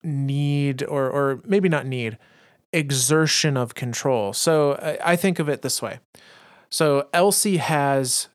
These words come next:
control over herself. She has, you know, she, she even says herself, she is a control freak. Like, she needs to be in control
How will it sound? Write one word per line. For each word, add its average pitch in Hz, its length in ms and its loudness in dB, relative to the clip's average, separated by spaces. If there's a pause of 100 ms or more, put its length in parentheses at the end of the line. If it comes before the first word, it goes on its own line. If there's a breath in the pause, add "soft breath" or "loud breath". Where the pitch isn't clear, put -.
control 139 800 0
over 131 320 -2
herself. - 880 -6 (200)
She - 220 -6
has, 131 320 -2 (420 soft breath)
you 139 80 -6
know, 120 80 -4
she, 156 300 -2
she 147 160 -2
even 131 160 -2
says 120 240 0
herself, 131 460 2
she 135 200 -2
is 123 160 -2
a 120 160 -2
control 127 420 -2
freak. - 480 -10
Like, 113 280 -6 (240 soft breath)
she 127 260 -4
needs 127 360 -4
to 127 360 0
be 127 200 -2
in 135 120 -2
control 131 720 2